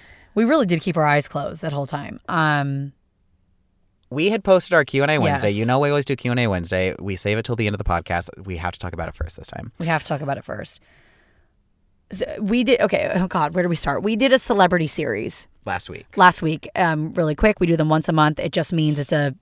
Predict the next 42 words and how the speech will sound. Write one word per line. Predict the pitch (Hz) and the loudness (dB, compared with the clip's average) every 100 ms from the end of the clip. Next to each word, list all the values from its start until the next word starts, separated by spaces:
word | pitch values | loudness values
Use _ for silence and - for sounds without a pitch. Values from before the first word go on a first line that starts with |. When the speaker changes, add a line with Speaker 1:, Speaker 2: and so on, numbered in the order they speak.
| - - | -6 -2
Speaker 1:
it's | - - | -2 0
a | 185 | -2
series | - 190 175 | 2 2 2
we | 165 | 0
do | 151 156 151 | 2 2 2
where | |
we | 151 147 | -2 -2
focus | - 160 - 160 | 0 2 0 -2
on | 151 | -2
one | 147 147 | 0 -2
celebrity | - 151 143 143 139 | 0 -2 0 0 0
once | 135 131 - | -2 -4 -6
a | |
month. | 135 117 - - - - - _ _ | -6 -8 -10 -14 -14 -20 -20 _ _
And | - 180 | 0 2
we | 175 | 4
did | 180 | 4
Melissa | 165 151 - | 4 2 2
Joan | 165 175 | 0 4
Hart. | 285 208 - _ _ - | 4 4 0 _ _ -4
Speaker 2:
Yeah. | 160 - - | -2 -2 -2
Speaker 1:
One | 165 | 0
of | 160 | 2
our | 185 | 2
faves. | - 240 - - | 2 0 0 2
Love | 403 | 2
Speaker 2:
Love | 320 | 4
her. | |
Speaker 1:
Melissa | 180 151 143 | 4 2 0
Joan | 147 131 | 0 0
Hart. | 127 135 | -4 -4
Sabrina, | - 156 196 220 220 214 _ | -4 2 2 4 0 -2 _
Clarissa | - 180 - | -4 -4 -4
Explains | 170 - 175 | -4 -2 2
It | 156 | 8
All, | 170 185 185 | 8 8 4
Melissa | 165 156 156 | -4 -4 -2
and | |
Joey, | 170 175 165 | 0 0 0
you | |
know | 143 | -4
her. | 127 120 | -6 -12